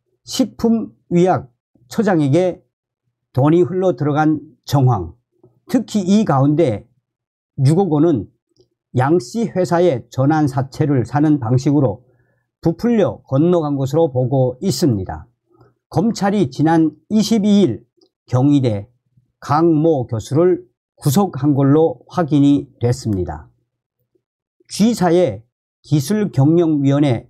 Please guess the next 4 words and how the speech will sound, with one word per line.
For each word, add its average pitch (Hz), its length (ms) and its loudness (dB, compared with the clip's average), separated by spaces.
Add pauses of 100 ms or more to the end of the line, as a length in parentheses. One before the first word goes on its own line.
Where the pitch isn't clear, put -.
(120)
의장이자 139 760 0 (480)
치료제 202 720 -2 (120)
원천 151 640 0
개발, 139 500 -2